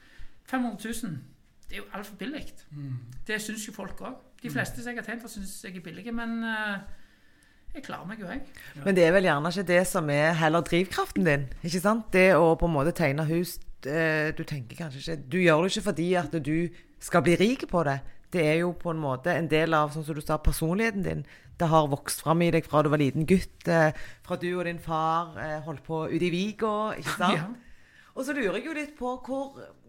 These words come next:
Speaker 3: hvor henter du inspirasjon fra?
Speaker 1: Jeg tror ikke, egentlig, det er ikke sånn at jeg absolutt måtte vært arkitekt. Jeg tror jeg hadde likt å lage bøker, det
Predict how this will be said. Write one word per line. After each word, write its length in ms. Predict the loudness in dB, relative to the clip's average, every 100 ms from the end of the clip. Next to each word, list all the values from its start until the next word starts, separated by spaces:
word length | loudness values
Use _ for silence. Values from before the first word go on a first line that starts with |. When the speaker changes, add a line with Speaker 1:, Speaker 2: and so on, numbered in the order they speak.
| -16
Speaker 3:
hvor 100 | -12
henter 440 | -10 -10 -12 -14 -12
du 80 | -10
inspirasjon 680 | -12 -14 -14 -14 -14 -16
fra? 280 | -16 -12 -12 -14 _ _ _ _ -20 -20 _ _ _ _ _ _ -20 -20 _ _ _ _ _ _ -20 -20 _ _ -20
Speaker 1:
Jeg 240 | -16 -14
tror 160 | -12 -10
ikke, 160 | -8 -8
egentlig, 280 | -8 -6 -6
det 80 | -6
er 80 | -8
ikke 80 | -8
sånn 140 | -8
at 60 | -8
jeg 80 | -10
absolutt 360 | -10 -8 -10 -8
måtte 200 | -10 -12
vært 260 | -14 -14 -16
arkitekt. 500 | -16 -18 -18 -20 -16
Jeg 80 | -16
tror 140 | -10 -8
jeg 80 |
hadde 160 | -8 -8
likt 260 | -12 -12 -12
å 60 |
lage 240 | -12 -12 -14
bøker, 520 | -12 -10 -10 -12 -12
det 100 | -10